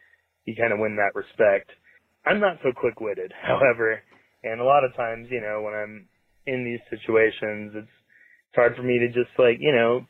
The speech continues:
think of a quick response or, you know, in these situations, I kinda have to process things, and sometimes it takes me a while to think of a response. And again, just not <laughs> super quick with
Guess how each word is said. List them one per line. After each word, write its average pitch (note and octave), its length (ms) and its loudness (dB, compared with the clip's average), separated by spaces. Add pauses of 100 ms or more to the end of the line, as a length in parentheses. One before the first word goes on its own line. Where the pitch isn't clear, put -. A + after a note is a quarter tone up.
think B2 140 -4
of A#2+ 60 -4
a C3+ 60 -2
quick D3 260 -2
response C3+ 580 0 (100)
or, G#2 360 -6 (460)
you C3 160 -6
know, G#2 260 -8 (200)
in D#3 200 -4
these C#3 240 -8
situations, A#2+ 720 0
I G#2 140 0
kinda A2 240 -4
have G#2 220 -6
to G2 80 -12
process G#2+ 520 0 (140)
things, G2 380 -12
and F#2+ 280 -14 (460)
sometimes G#2 320 -2
it G2+ 160 -10
takes G#2+ 200 0
me A2 80 0
a G#2 60 0
while G2+ 300 4
to G2 60 -12 (100)
think B2+ 180 2
of A2 100 -4
a G#2 40 -2
response. G2 680 -4
And G2 240 -12
again, E3+ 420 4
just C3 180 -6
not D#3 300 0
<laughs> - 100 -10
super C#3 240 0
quick - 280 -4
with A2+ 140 -2